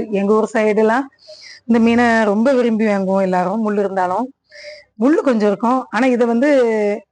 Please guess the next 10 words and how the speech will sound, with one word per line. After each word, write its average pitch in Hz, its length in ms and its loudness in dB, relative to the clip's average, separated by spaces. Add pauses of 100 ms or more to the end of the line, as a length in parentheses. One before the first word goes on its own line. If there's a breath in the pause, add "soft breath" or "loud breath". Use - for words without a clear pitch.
(360)
இந்த 226 80 -10
மாதிரி 254 200 -4
கிராஸ் 254 540 0
பீஸா 226 300 -2
போட்டு 202 240 -2
வெட்டணுங்க. 175 440 -2 (1000 loud breath)
மீனை 220 280 2
கிராஸ் 214 400 -2
கிராஸா 220 360 -2
போட்டு 214 260 0